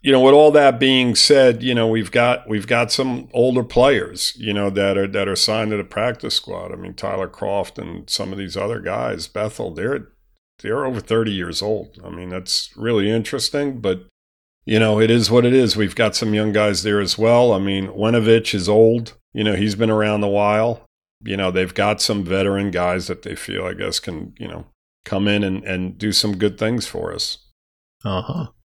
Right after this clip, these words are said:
Speaker 2: They also signed defensive lineman Rashard Lawrence, a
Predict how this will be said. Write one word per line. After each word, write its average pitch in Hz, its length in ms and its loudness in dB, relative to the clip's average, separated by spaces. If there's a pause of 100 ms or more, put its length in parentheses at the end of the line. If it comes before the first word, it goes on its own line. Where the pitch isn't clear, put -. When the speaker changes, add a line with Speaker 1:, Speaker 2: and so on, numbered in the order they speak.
(180)
Speaker 2:
They 107 120 0
also 139 500 4
signed 147 440 0
defensive 123 520 4
lineman 143 460 2
Rashard 127 600 2
Lawrence, 131 580 -2
a 95 280 -4